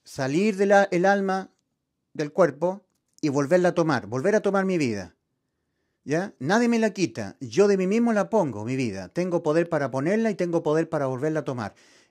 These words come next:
Este mandamiento recibí de mi Padre." Ahí está, Juan diez, versículos diecisiete al dieciocho.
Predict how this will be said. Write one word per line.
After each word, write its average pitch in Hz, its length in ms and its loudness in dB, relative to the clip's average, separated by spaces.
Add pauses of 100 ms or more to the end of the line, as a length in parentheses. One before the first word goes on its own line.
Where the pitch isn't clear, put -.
Este 214 320 4
mandamiento 175 540 0
recibí 151 340 -2
de 156 120 0
mi 147 100 -2
Padre." 98 460 -6
Ahí 170 140 -2
está, 123 260 -10
Juan 151 280 -4
diez, 180 280 -2
versículos 156 600 -4
diecisiete 131 540 -6
al 135 80 -4
dieciocho. 117 460 -12